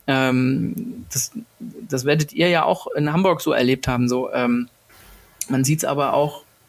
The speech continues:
es fehlt der Plan. Und wenn mal eine coole Sache, wie zum Beispiel das Lieferkettengesetz, mal an den Start gebracht wird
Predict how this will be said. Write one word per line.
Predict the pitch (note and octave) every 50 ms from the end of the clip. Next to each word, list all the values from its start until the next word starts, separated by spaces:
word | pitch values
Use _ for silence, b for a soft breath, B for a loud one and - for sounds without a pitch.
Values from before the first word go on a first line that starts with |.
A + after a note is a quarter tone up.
| _ _ _ _ -
es | A#2 B2+ -
fehlt | - - - E3 E3 -
der | -
Plan. | - - D#3+ C#3 F3 B3 F4+ F#4 - B B B B B B B B B B B B B B B -
Und | - C3+ B2+
wenn | C3+ D#3 G3
mal | G#3 G#3
eine | G#3 F#3+ F3+
coole | - - G#3 F#3+ F3+
Sache, | E3 F3 F3 E3+ D#3
wie | C#3+
zum | C#3 - C#3+
Beispiel | C#3+ C3+ - B2
das | -
Lieferkettengesetz, | D3+ F3 F3+ F#3 F3 - E3+ E3 - E3 D3+ C#3+ D3 C3+ C#3 C#3 C#3 - - - - _ _ _ -
mal | A#2+ A2+ A#2
an | - A2
den | G2 G#2+
Start | - - - - - -
gebracht | - - - - - - - -
wird | - - - -